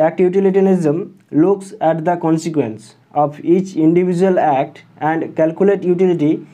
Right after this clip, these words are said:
each time the act is performed। Act utilitarianism consequence को देखते हैं और जो भी आप काम कर रहे हो तो उसको आप पहले calculate करेंगे और उसके बाद वो आगे बढ़ेंगे,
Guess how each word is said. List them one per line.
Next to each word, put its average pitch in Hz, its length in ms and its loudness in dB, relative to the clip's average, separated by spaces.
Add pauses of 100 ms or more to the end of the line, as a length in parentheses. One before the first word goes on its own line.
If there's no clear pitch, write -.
(240)
each 190 300 0
time 139 240 0 (600)
the 151 140 0 (180)
act 170 160 -4
is 180 260 -2
performed। 113 420 -4 (760)
Act 165 240 0
utilitarianism 185 960 2 (260)
consequence 185 540 0
को 190 100 2
देखते 156 300 -2
हैं 107 160 -10 (400)
और 160 240 0 (120)
जो 160 220 2
भी 190 160 2
आप 190 220 0
काम 180 200 0
कर 185 180 0
रहे 185 140 4
हो 151 200 0 (800)
तो 175 200 4
उसको 175 220 0
आप 185 160 2
पहले 185 280 2 (320)
calculate 175 360 0
करेंगे 196 420 2 (260)
और 151 80 0
उसके 165 220 0
बाद 175 240 0
वो 175 160 2
आगे 156 240 2
बढ़ेंगे, 110 400 -6